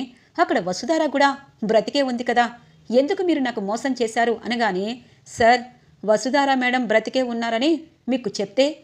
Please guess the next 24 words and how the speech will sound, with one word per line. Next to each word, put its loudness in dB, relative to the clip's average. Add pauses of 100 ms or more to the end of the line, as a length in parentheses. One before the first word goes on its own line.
(200)
మీరేమైనా 2
వెతుకుతారా? -2 (320)
ఆ 2
మేడమేనా 2
ఊరుకుంటుందా? 0 (440)
ఖచ్చితంగా -2
ఆ -4
మేడం -2 (560)
మిమ్మల్ని 2 (440)
కొడుతుంది 2
సార్" 2 (100)
అనగానే, -4 (440)
"నోరు 4
ముయ్యండి, 0 (600)
మీకు -2
పని -4
అప్పగించి -2 (380)
అదిగో 2 (380)
అక్కడ 2
వసుధార -2
చూడండి, 0 (320)
ఆ 2
డాబా 0
పైన -2